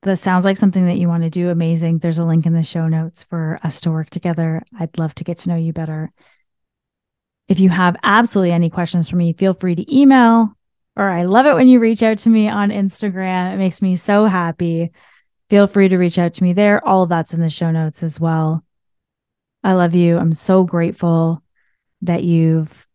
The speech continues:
listened in today, and I hope you'll take what you've learned with you and hopefully pass it on as well.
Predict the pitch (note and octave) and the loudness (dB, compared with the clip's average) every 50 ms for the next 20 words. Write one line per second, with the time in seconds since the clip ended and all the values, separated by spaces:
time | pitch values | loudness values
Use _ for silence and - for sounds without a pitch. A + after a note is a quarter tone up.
0 | _ - F#3+ G3+ A3+ A#3+ - C4+ B3 A#3+ B3+ B3+ B3+ B3 - C4+ A#3 A#3 A3+ A3 | _ -4 0 2 2 2 4 2 4 4 4 4 4 4 2 2 2 4 4 4
1 | A3 G#3+ G#3+ G#3 G3+ G#3 G#3+ G3+ _ _ _ _ _ _ _ _ _ _ _ _ | 4 4 2 0 0 -2 -4 -6 _ _ _ _ _ _ _ _ _ _ _ _
2 | _ _ _ _ _ F#3+ F#3 F3 F3+ F3 E3+ F#3+ F3+ F3 - - - G#3+ G#3 G3+ | _ _ _ _ _ -6 -4 -4 -4 -4 -2 -2 -4 -4 -6 -4 -2 -2 -2 0
3 | - G#3 - G3+ F#3 E3+ E3 E3+ E3+ E3+ F3 F3 F3+ F#3 - - - - - _ | -2 -2 -2 -2 -2 -4 -4 -4 -2 0 0 0 0 -2 -4 -8 -16 -18 -18 _
4 | _ _ _ _ _ _ G3 G3 G3 G3 G3 _ - G#3 G#3 G#3+ A3 A#3 B3 C4 | _ _ _ _ _ _ 4 4 4 4 4 _ 0 4 6 6 6 6 4 4
5 | C4 C4 _ _ _ _ _ _ _ _ _ _ _ _ _ _ _ _ _ _ | 2 0 _ _ _ _ _ _ _ _ _ _ _ _ _ _ _ _ _ _
6 | _ _ _ _ _ _ _ - F#3 F#3 F3+ F3 E3+ E3 E3 E3 D#3+ - - - | _ _ _ _ _ _ _ -2 0 2 4 4 4 2 2 0 0 -2 -6 -6
7 | F3+ E3 - F3 E3+ E3 D#3+ D#3+ E3+ E3+ E3 - F3 E3+ E3 E3+ E3+ E3+ E3 - | -6 -6 -2 -2 -2 -2 -2 -4 -8 -8 -6 -4 -2 0 2 2 2 2 0 0
8 | G#3 A#3 A#3+ A3 - | 0 0 0 -2 -4